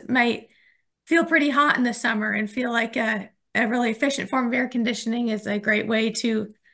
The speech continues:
to stay cool and, um, and to be prepared for climate changes in the future.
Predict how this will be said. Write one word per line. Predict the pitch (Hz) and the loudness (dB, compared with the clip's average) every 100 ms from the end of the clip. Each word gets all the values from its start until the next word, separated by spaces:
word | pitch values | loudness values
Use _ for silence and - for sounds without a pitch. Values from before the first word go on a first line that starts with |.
| _ _ | _ _
to | - | -2
stay | 202 262 254 | 0 0 -2
cool | - 262 254 262 233 | 0 0 4 4 4
and, | 208 202 | 2 2
um, | 202 190 185 - _ - | 0 -2 -6 -10 _ -2
and | 254 | 2
to | - | 2
be | 226 | 0
prepared | 240 277 240 226 - | 0 0 0 -2 0
for | 220 214 | -2 -2
climate | - 226 208 - | -2 0 0 -2
changes | - 214 202 202 | -2 -2 0 -2
in | 202 202 | -2 -4
the | |
future. | 202 208 - 214 190 185 | -4 -10 -6 -6 -6 -8